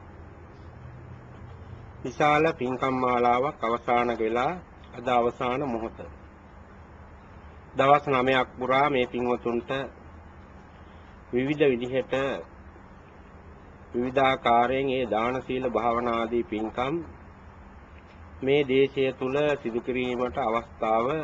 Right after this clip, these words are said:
ඒ සංවිධායක මණ්ඩලය ඇති කරලා දුන්නා. එයින්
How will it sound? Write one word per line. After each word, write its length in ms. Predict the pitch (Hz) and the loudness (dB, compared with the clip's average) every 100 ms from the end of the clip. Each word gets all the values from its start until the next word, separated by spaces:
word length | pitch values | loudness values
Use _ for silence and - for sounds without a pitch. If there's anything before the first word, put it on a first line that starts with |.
| - | -8
ඒ 160 | 123 123 | -8 -6
සංවිධායක 600 | 123 110 117 113 113 107 | -4 -2 -4 -4 -6 -4
මණ්ඩලය 420 | 110 104 104 110 | -4 -4 -2 -4
ඇති 260 | 131 117 120 | -4 -6 -6
කරලා 320 | - 104 107 | -4 -2 -2
දුන්නා. 380 | 107 127 87 - - - - - - - - - - - - - - | -2 -4 -4 -12 -18 -20 -20 -20 -20 -20 -20 -20 -18 -18 -18 -20 -8
එයින් 300 | - 147 156 | 4 6 6